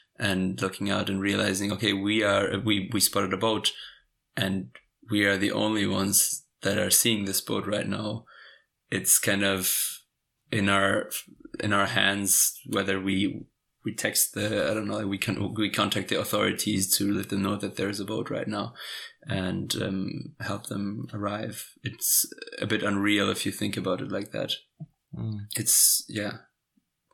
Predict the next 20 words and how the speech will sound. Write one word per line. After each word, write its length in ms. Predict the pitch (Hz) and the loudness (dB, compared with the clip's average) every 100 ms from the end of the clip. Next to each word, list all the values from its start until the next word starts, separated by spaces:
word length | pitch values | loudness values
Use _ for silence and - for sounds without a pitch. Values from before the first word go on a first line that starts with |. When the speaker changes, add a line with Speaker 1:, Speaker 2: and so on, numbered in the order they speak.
| _ _ - | _ _ -6
Speaker 1:
we're 100 | 104 | -4
kids. 480 | - 101 - - - | -2 -2 -2 -4 -8
<laughs> 1600 | _ _ - - _ _ _ - - - - - - - - - | _ _ -20 -20 _ _ _ 2 2 2 -12 -10 -2 -2 -2 -4
Speaker 2:
I 80 | |
think 200 | 113 143 | 2 4
that's 200 | 151 147 | 4 4
also 260 | 131 139 135 | 2 2 2
why 200 | 117 117 113 104 - - - - 87 85 | 4 4 2 -2 -10 -20 -20 -18 -14 -2
a 40 | |
lot 120 | 123 | 0
of 160 | 127 - | 0 -2
people 280 | 135 123 120 | -6 -2 -2
go 340 | 120 117 117 | 2 2 2
in 160 | - 120 | 0 -4
and 160 | 113 | -2
out 240 | 110 113 113 | 2 2 0
of 160 | 110 - - | -2 -8 -8
these 420 | 117 107 - - - | -4 -4 -4 -8 -4
jobs, 440 | 113 98 95 - | -2 -2 -4 -6
right? 300 | 107 107 | -2 -4